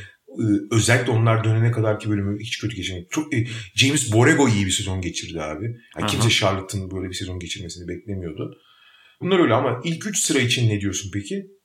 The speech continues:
Speaker 2: Yani dediğim gibi Quinn Snyder sezon ortasında gözüktüğü kadar açık ara değil gibi şu anda ama ben hala bir numaraya Quinn Snyder yazarım.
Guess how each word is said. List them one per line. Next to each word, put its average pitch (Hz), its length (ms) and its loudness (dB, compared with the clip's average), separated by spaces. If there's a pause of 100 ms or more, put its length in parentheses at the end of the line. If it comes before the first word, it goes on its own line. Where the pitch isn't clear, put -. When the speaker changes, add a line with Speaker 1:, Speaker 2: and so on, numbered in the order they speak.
(380)
Speaker 2:
Yani 185 480 4
dediğim 190 300 2
gibi 113 220 0
Quinn 127 220 4
Snyder 151 460 4
sezon 139 400 2
ortasında 143 520 2
gözüktüğü 135 600 0
kadar 135 480 2 (520)
açık - 320 2
ara 135 380 6 (360)
değil 135 260 4
gibi 98 160 0
şu 107 200 2
anda 110 200 4
ama 139 340 2
ben 135 160 6
hala 131 420 4
bir 131 140 4
numaraya 113 340 4
Quinn 117 180 2
Snyder 113 420 2
yazarım. 82 400 -2